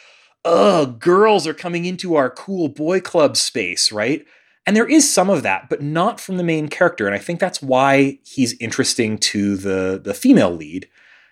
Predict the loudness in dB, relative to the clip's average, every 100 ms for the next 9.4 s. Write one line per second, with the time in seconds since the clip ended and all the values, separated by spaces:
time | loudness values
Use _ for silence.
0 | _ _ 6 8 6 2 -4 _ 2 2
1 | -2 -12 _ _ _ _ _ _ _ _
2 | 2 6 4 2 -6 _ _ _ _ _
3 | 2 4 0 -2 -4 -4 2 2 2 0
4 | 2 2 0 -6 -8 -12 -16 _ -8 -2
5 | 0 0 0 -2 -4 -4 2 2 4 0
6 | -2 -6 -4 -4 -6 -10 -12 -12 -14 -8
7 | -4 2 2 2 -2 -6 2 0 2 2
8 | 2 2 2 2 4 4 4 -4 -20 _
9 | -4 -4 -4 -10